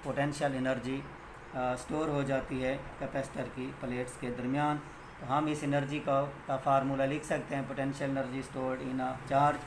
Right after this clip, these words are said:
is equal to, ये Q delta V, ये formula energy का होता है, Q delta V। ठीक है, delta V जहाँ पे potential difference है, Q जो है वो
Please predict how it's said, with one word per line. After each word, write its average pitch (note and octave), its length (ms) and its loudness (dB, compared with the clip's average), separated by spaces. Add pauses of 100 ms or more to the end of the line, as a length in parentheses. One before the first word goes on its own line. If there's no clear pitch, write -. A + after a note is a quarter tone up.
(380)
is C#3+ 260 2
equal C#3+ 360 4
to, B2+ 160 -2 (500)
ये D#3+ 220 0
Q G#3+ 100 6 (160)
delta D#3 340 10
V, C3 40 2
ये C#3 260 2
formula D3 720 6
energy C3+ 380 2
का C3 100 4
होता B2+ 280 2
है, B2 160 -2
Q - 40 -4 (480)
delta B2+ 380 4
V। B2 100 0 (760)
ठीक D3 100 -4
है, D3 60 0
delta D#3+ 340 8
V F3 120 4
जहाँ E3 220 8
पे D#3+ 140 2
potential D#3+ 380 2
difference D#3 420 0
है, D3 200 2
Q D#3 180 2
जो D3 120 2
है C3+ 200 6
वो C3 240 -2